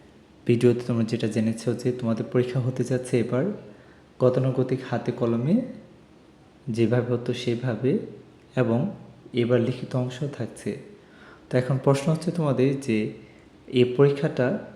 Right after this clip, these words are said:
স-, সহজ হবে নাকি কঠিন হবে? তো ইতিমধ্যে যেমনটি আমাদের জানানো হয়েছে, পরীক্ষাটি হবে পাঁচ ঘন্টার ম-, সর্বোচ্চ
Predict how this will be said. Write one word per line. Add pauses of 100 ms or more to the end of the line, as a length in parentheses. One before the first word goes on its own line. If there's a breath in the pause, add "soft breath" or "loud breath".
(180)
স-, (340)
সহজ
হবে
নাকি
কঠিন
হবে? (680 loud breath)
তো
ইতিমধ্যে
যেমনটি
আমাদের
জানানো
হয়েছে,
পরীক্ষাটি
হবে (560 loud breath)
পাঁচ
ঘন্টার
ম-, (260)
সর্বোচ্চ